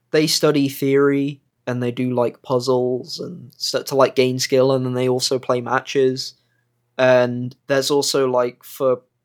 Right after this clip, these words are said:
any of the openings in chess, there's, like, it, it's, like, fully optimized in terms of, like, if you can memorize, like, the move order and be like,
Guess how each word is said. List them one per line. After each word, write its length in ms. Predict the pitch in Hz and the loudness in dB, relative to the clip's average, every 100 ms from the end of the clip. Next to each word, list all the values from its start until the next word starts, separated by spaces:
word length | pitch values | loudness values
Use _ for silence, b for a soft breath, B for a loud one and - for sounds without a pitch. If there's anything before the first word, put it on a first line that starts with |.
| _ - | _ -2
any 240 | 147 143 | 0 0
of 120 | 135 | -2
the 120 | 131 127 | 0 0
openings 580 | 127 131 147 147 143 | 0 -2 -6 -6 -6
in 140 | 143 143 | -6 -4
chess, 580 | - 151 160 - - _ _ - | 0 0 -2 -6 -12 _ _ -2
there's, 640 | 135 127 127 123 - - _ _ _ | 2 2 0 -4 -10 -14 _ _ _
like, 520 | 127 123 110 - _ _ - | 0 0 0 -8 _ _ -4
it, 160 | 147 | 0
it's, 280 | 143 139 - | 2 2 2
like, 180 | 143 131 | 2 2
fully 260 | - 151 139 | 2 4 4
optimized 800 | 135 - 143 143 151 170 - - | 2 2 2 4 4 0 -4 -6
in 180 | 131 127 | -4 0
terms 320 | 139 127 123 | 2 2 -2
of, 160 | 123 | 0
like, 240 | 127 123 127 | 0 0 -2
if 120 | 123 | -6
you 60 | 127 | -8
can 200 | 131 127 | -6 -2
memorize, 680 | 120 127 127 131 139 135 | 0 2 4 4 2 0
like, 180 | 131 120 | -2 -2
the 80 | 120 | -6
move 280 | 123 120 127 | -6 -2 2
order 340 | 139 147 160 | 2 4 2
and 100 | 139 | 2
be 140 | 120 120 | -4 -6
like, 400 | 117 113 - | -6 -10 -14